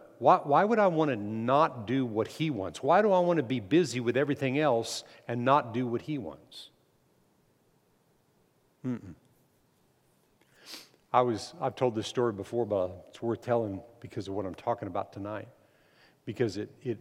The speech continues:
so impacted my life and, and caused me, it,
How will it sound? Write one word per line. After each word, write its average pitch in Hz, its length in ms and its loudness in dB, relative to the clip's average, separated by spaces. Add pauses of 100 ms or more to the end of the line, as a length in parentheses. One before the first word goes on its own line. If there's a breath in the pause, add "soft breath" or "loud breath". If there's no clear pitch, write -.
so 143 300 0
impacted 120 600 -4
my 98 160 -2
life 98 720 -6 (800 soft breath)
and, 113 180 -4 (100)
and 107 220 -10
caused 143 480 0
me, 113 400 -6 (640 soft breath)
it, - 180 -8